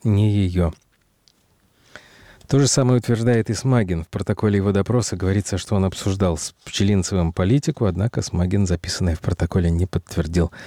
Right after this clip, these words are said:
По словам свидетеля, никаких политических идей Пчелинцев ему не внушал. Кроме того, одна книга,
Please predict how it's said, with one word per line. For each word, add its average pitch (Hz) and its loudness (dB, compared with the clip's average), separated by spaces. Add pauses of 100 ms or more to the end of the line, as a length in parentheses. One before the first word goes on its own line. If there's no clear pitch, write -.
(520)
По - -4
словам 147 0
свидетеля, 117 0
никаких 104 -2
политических - -2
идей 107 2
Пчелинцев 98 -2
ему 95 2
не 90 2
внушал. 85 -2
Кроме 95 0
того, 110 0
одна 87 -2
книга, 127 0